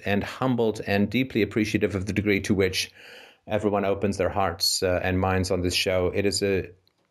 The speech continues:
a deep and abiding privilege for me to be able to, um, talk to people in these deep and meaningful ways. So thank you, thank you so much for your support. And, uh, F D R U R L dot com slash donate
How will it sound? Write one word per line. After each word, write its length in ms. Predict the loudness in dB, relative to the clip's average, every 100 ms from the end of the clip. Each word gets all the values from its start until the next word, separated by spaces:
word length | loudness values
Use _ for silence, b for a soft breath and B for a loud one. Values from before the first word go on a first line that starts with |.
| _
a 80 | -4
deep 300 | -2 -2 0
and 80 | 0
abiding 340 | 0 0 -2
privilege 360 | -2 -2 -2 -2
for 100 | -4
me 220 | -4 -10 _ _ _ -4
to 160 | 0
be 200 | 2 0
able 320 | 2 2 0
to, 520 | -2 0 2 2 0 -4 _ _ _ _ _ _
um, 300 | -4 -2 -2
talk 400 | -2 -2 -2 -4
to 180 | -2 0
people 340 | 2 0 0 0
in 180 | 2
these 280 | 2 2 0
deep 220 | -2 0
and 100 | 0
meaningful 320 | 0 0 0 -2
ways. 240 | -2 0
So 80 | -2
thank 320 | 0 -2 0
you, 80 | 0
thank 180 | 0 0
you 80 |
so 140 | 0 0
much 300 | 0 -2 -6 B B B B B B B
for 200 | B -2
your 140 | 2 2
support. 520 | 0 0 0 -2 -4 -4
And, 380 | 0 2 2 2
uh, 100 | 0
F 180 | 0 0
D 100 | 0
R 120 | 2
U 200 | 2 0
R 60 | 2
L 160 | 2
dot 220 | 0 -2
com 260 | 0 0 0
slash 500 | 0 -2 0 -2 -8 -14 _ -2
donate 380 | 0 2 0